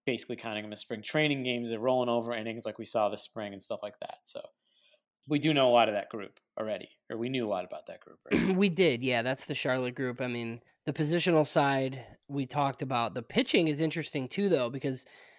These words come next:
Speaker 2: you know, I think I've gotten a lot of questions about Jimmy Lambert, 'cause I think people were just, like, a little bit worried, people that followed him, and I was a little bit worried myself. But, you know, they just, they sent him to Arizona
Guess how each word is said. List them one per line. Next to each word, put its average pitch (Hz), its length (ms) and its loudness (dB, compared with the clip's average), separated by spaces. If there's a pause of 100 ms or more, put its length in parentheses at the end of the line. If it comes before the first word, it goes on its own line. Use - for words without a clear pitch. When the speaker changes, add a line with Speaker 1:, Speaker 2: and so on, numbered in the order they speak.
(420)
Speaker 2:
you 175 140 8
know, 160 380 8 (320)
I 175 120 2
think 175 220 4 (240)
I've 175 260 10
gotten 180 260 6
a 165 60 4
lot 151 180 6
of 147 60 -2
questions 151 560 0
about 127 440 0 (300)
Jimmy 139 260 2
Lambert, 135 580 -2 (160)
'cause 147 140 -2
I 143 60 6
think 143 140 2
people 147 280 4
were 135 120 4
just, 139 200 -2
like, 139 120 2
a 135 40 2
little 139 200 4
bit 131 160 -2
worried, 131 600 2
people 135 260 -4
that 123 140 -6
followed 127 380 2
him, 135 240 -2
and 117 240 -4 (160)
I 131 100 2
was 135 120 2
a 131 40 0
little 131 140 2
bit 123 140 -2
worried 127 300 -2
myself. 156 640 4 (600)
But, 151 360 10
you 165 120 2
know, 185 100 8
they 156 140 8
just, 156 300 0
they 147 120 4
sent 165 400 2
him 156 320 2
to 117 160 -6
Arizona 156 880 4